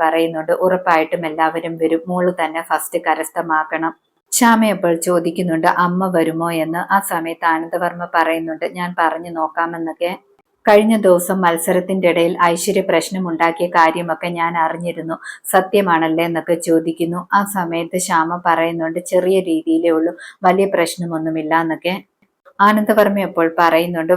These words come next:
"വലിയ പ്രശ്നമായിട്ടുണ്ടായിരുന്നെന്നൊക്കെ ഞാൻ മനസ്സിലാക്കിയതാണെന്നൊക്കെ. എന്തായാലും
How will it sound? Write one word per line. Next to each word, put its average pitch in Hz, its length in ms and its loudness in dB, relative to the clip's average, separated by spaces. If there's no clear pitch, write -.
"വലിയ 185 260 2
പ്രശ്നമായിട്ടുണ്ടായിരുന്നെന്നൊക്കെ 165 1400 0
ഞാൻ 165 220 -2
മനസ്സിലാക്കിയതാണെന്നൊക്കെ. 165 1300 -2
എന്തായാലും 180 540 4